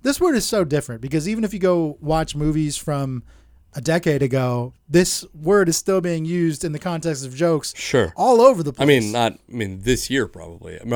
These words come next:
Speaker 2: maybe not movies 'cause it's Hollywood, but, like, there's comedy specials and stuff. And I, and I don't even, by the way, like, I think there's a version of using this word on stage, even as a straight guy,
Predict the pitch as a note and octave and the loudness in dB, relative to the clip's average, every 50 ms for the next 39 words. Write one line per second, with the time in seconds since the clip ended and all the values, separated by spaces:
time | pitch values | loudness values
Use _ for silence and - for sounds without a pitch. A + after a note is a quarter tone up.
0 | C#3 - C#3+ C#3+ C3+ A2+ F2+ D#2+ F#2+ A2 B2 C3 A2+ G#2+ F#2+ F2+ E2+ - - G#2+ | 0 2 2 2 2 2 0 -4 -4 -4 -4 -2 -2 -2 -4 -4 -6 -8 -8 -8
1 | F#2+ F#2 F2 - - A2 A2 A2 G#2+ G2 F2+ F2+ F2 G#2 G2+ G2 G2 F#2+ F2 - | -10 -8 -10 -10 -6 -4 -4 -4 -4 -4 -6 -8 -8 -10 -8 -6 -6 -6 -4 -2
2 | - - G#2+ G2 F#2 - - - - - - - - - - - - D#3 C3+ A#2 | -2 0 -2 -2 -4 -8 -10 -14 -12 -12 -12 -12 -12 -18 -14 -4 4 4 4 6
3 | A#2+ A2+ G#2 - B2 A2+ G2 G2 G2+ G2+ F#2 - A2+ G#2+ A#2+ C3 G#3 - - - | 4 2 0 0 0 0 0 0 -4 -6 -4 -4 -4 -2 2 2 2 2 4 6
4 | G#3 G#3+ C4 D#4 D#4+ C4+ A3+ E3+ D#3 C#3 D#3 D3+ C#3+ C#3+ C#3 C3+ C3+ C3 A#2+ A2 | 6 8 8 8 8 6 4 4 4 4 4 4 4 4 4 4 4 2 2 0
5 | - - D#3+ G#3 A3+ A#3+ F#3 E3 D#3 C#3+ C3 C3+ A#2 G#2+ G#2+ A#2+ C3 C#3+ D3 C3 | 0 2 2 4 4 2 2 2 2 2 4 2 0 2 2 4 4 4 4 2
6 | A#2+ C3 B2+ A2+ A2+ G#2 G#2 A#2 A#2+ A2 A2+ G#2+ G#2+ G2 - - A#2+ A#2+ A#2 A2 | 0 -2 -2 -2 -2 -4 -2 -4 -4 -4 -4 -6 -6 -6 -6 -4 -4 -2 -2 -2
7 | G#2 G#2 G2 - - - B2 A#2+ A2+ G#2+ G2+ - - D3+ D#3+ D3+ D3 C3 G#2+ G#2+ | -4 -6 -8 -8 -6 -4 -2 -2 -2 -2 -4 -8 -6 -4 -2 -2 0 -2 -4 -4
8 | G2+ - - - - C#3 C#3+ C#3+ - A#2 G#2+ G#2 G2+ G2 G2 F#2+ F#2+ | -6 -8 -6 0 2 2 2 2 2 -2 -4 -2 -2 -2 -4 -4 -6